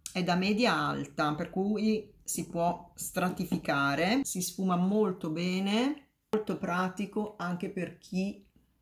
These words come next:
si approccia al make-up. Poi ha anche una buona profumazione. Si assorbe subito.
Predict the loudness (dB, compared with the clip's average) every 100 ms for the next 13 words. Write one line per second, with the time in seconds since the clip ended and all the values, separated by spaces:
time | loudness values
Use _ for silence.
0 | _ _ _ _ _ _ _ -8 -6 -2
1 | -2 0 0 0 0 -2 -2 -4 -4 -4
2 | -2 -2 -4 -14 -20 -4 0 0 0 -4
3 | -4 -4 -4 -2 -2 -2 -4 -4 -6 -6
4 | -8 -10 -8 -6 -6 -6 -8 -10 -14 -20
5 | _ -20 -20 _ _ _ -8 -2 0 2
6 | 0 2 0 0 0 2 2 0 0 0
7 | 0 -4